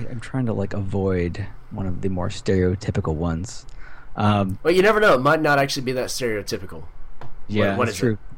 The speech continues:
Speaker 1: True. Um, you know, I like, uh, ugh, Binding of Isaac. The, uh, <laughs> the, the little
Speaker 2: That's
Speaker 1: dude there, he's so gross. I love it.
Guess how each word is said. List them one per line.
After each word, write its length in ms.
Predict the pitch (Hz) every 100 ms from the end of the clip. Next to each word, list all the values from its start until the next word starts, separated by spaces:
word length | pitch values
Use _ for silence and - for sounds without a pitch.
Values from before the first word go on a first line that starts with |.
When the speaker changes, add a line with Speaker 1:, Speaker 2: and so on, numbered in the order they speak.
| -
Speaker 1:
True. 180 | 107 - - - -
Um, 260 | 135 156 143 -
you 100 | 143 156
know, 160 | 165 -
I 140 | 127
like, 520 | 117 117 135 - -
uh, 520 | 127 113 104 98 98 104 104 - - - 110
ugh, 120 | 92 - -
Binding 400 | 117 120 139 156
of 80 | 135
Isaac. 380 | - 101 80 69 - - -
The, 260 | 110 107 110
uh, 120 | 104 -
<laughs> 120 | - -
the, 60 |
the 360 | 135 120 - 127
little 140 | 131 170
Speaker 2:
That's 60 | 139
Speaker 1:
dude 260 | 165 170
there, 260 | 165 175 185 -
he's 180 | 254 226
so 180 | - 107
gross. 420 | 104 80 60 -
I 20 |
love 240 | - -
it. 80 | -